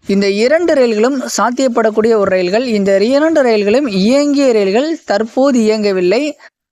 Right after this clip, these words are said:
So, இந்த ரயில்கள் இயங்குமா அப்படிங்கிறத வந்து நம்ம காலம்தான் பதில் சொல்லணும். So, இந்த மாதிரி நம்ம ஸ்பெஷல் ட்ரெயினை இயங்கி மறந்த ரயில்கள் அப்படின்னு நிறையா இருக்கு. இந்த மாதிரி அப்டேட்ஸை தெரிஞ்சுக்க நம்ம சேனலை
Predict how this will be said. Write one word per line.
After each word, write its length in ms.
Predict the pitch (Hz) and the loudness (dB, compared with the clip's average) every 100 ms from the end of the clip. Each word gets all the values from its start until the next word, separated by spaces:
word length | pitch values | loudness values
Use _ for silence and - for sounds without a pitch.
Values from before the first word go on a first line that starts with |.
| - | -4
So, 120 | 233 | -2
இந்த 340 | 226 254 302 277 | 0 0 0 0
ரயில்கள் 340 | 247 247 247 | 0 0 -2
இயங்குமா 500 | 185 214 240 233 233 208 | 0 0 0 0 0 -2
அப்படிங்கிறத 400 | 185 196 202 196 | -4 -2 0 0
வந்து 240 | 190 190 254 | 0 0 -2
நம்ம 200 | 233 180 | -2 -2
காலம்தான் 520 | 170 190 202 208 202 | -2 -2 -2 -2 -2
பதில் 260 | 185 196 190 | 0 -2 -2
சொல்லணும். 340 | 196 190 254 294 | -2 0 -2 -2
So, 100 | 254 | -2
இந்த 260 | 247 269 302 | 0 0 0
மாதிரி 280 | 277 262 277 254 | 0 0 0 -2
நம்ம 440 | 220 208 208 202 196 | -4 -2 0 0 -2
ஸ்பெஷல் 440 | - 220 285 285 | -2 -2 0 0
ட்ரெயினை 240 | 262 240 220 | 0 0 0
இயங்கி 240 | 208 208 | -2 0
மறந்த 340 | 226 185 220 233 | 0 0 0 0
ரயில்கள் 380 | 214 196 208 196 | 0 0 0 0
அப்படின்னு 280 | 196 196 185 | 0 0 0
நிறையா 220 | 233 247 | 0 0
இருக்கு. 180 | 196 202 | 0 0
இந்த 200 | 214 262 | 2 2
மாதிரி 240 | 277 277 202 | 2 0 0
அப்டேட்ஸை 360 | 190 214 208 190 | -2 -2 -2 -2
தெரிஞ்சுக்க 360 | 190 185 226 214 | -2 -2 -2 -2
நம்ம 140 | 196 | -2
சேனலை 400 | 180 208 240 247 | -4 -4 -2 -2